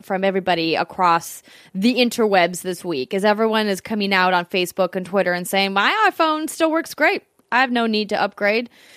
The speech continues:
And I would say that too. I said, "I got the iPhone seven when I upgraded last, and I think it works great. I have no desire to upgrade to the eight or the ten." I think that they are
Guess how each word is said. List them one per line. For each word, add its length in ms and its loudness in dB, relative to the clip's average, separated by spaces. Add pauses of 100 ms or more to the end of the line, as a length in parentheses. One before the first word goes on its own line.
(220)
And 120 2
I 120 4
would 140 -2
say 100 0
that 180 0
too. 240 -4
I 120 4
said, 220 -2
"I 280 2
got 160 0
the 60 0
iPhone 360 0
seven 380 0
when 100 -2
I 80 0
upgraded 440 -4
last, 420 2
and 440 0
I 120 0
think 160 -6
it 40 -6
works 280 -2
great. 240 2
I 80 4
have 180 0
no 140 -2
desire 480 0
to 260 -4
upgrade 440 -2
to 200 -6
the 100 -2
eight 280 0
or 200 2
the 120 -2 (400)
ten." 420 0 (500)
I 120 -4
think 320 0
that 320 0
they 320 -2
are 240 4